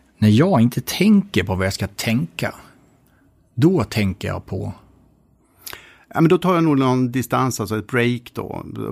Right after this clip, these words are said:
Speaker 2: Om det sen är fotbollsmatchen eller om, om, om, om det är att, att gå och ta träningspassen, men då, då breakar jag och sen så återbesöker jag frågan ett halvt dygn senare.
Speaker 1: Är du bra på att trycka på stopp?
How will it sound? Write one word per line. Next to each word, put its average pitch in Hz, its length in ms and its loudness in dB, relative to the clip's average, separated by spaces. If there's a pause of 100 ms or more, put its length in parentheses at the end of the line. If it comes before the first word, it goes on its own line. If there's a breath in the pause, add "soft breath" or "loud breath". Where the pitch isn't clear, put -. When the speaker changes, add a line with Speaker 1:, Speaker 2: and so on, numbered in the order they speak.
Speaker 2:
Om 120 360 -2
det 151 160 4
sen 147 200 2
är 123 60 2
fotbollsmatchen 147 840 0
eller 123 400 0
om, 120 220 2
om, 117 200 0
om, 117 340 0
om 117 220 0
det 117 220 2
är 113 760 2
att, 101 160 -6
att 107 220 -4
gå 110 320 -2
och 113 220 -4
ta 107 160 -4
träningspassen, 101 800 -6
men 110 200 -2
då, 123 160 0
då 131 140 0
breakar 117 460 2
jag 110 280 2
och 110 100 -2
sen 110 180 0
så - 180 -4
återbesöker 104 760 -2
jag 101 80 -6
frågan 110 720 -6
ett - 60 -20
halvt - 240 -2
dygn 120 140 -4
senare. 110 280 -8
Speaker 1:
Är - 240 -18
du 120 60 -2
bra 110 160 0
på - 60 -14
att - 80 -16
trycka 113 180 -6
på 107 100 -8
stopp? - 340 -14